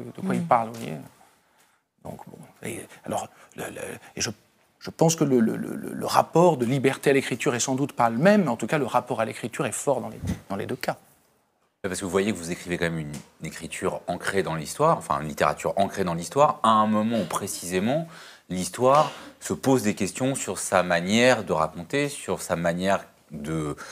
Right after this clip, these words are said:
Speaker 3: sur son style. Euh, il y a eu un livre d'Ivan Jablonka, euh, sur not-, no-, notamment sur ces questions, mais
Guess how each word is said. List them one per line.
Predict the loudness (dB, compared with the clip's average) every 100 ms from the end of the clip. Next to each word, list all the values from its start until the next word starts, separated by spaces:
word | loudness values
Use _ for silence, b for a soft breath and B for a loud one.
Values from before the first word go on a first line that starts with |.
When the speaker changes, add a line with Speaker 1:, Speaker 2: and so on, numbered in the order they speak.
| B B B
Speaker 3:
sur | -10 -8
son | -8
style. | -6 -4 0 4
Euh, | 4 2 0 2 2 2
il |
y | 0
a |
eu | -2 -4 -6
un | -4 -6
livre | -6 -6 -6
d'Ivan | -4 -6
Jablonka, | -4 -4 -4 2 4 6
euh, | 4 -2
sur | -10 -10
not-, | -12 -12 -14 -12
no-, | -10 -8 -6
notamment | -2 4 6 6
sur | 2 -4
ces | -4
questions, | -2 0 2 4
mais | 2